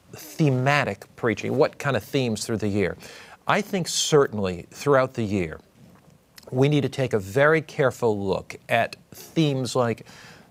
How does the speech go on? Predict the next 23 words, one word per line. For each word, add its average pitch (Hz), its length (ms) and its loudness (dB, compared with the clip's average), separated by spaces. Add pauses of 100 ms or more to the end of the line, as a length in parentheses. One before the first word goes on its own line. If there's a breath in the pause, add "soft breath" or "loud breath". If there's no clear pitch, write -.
(180)
the 135 80 2
birth 131 400 2
of 95 120 -14
Christ, 90 460 0
the 120 120 -6
incarnation, 107 1000 -2
what 135 180 2
does 202 140 0
that 139 200 -4
mean 117 280 -2
to 92 120 -8
me? 78 280 -8 (300 loud breath)
The 139 100 4
life 135 280 2
of 101 140 -8
Christ, - 400 0
how 151 180 0
does 139 160 -2
that 120 160 0
relate 107 420 0
to 107 140 -4
me? 87 300 -2 (360 loud breath)
The, 113 520 2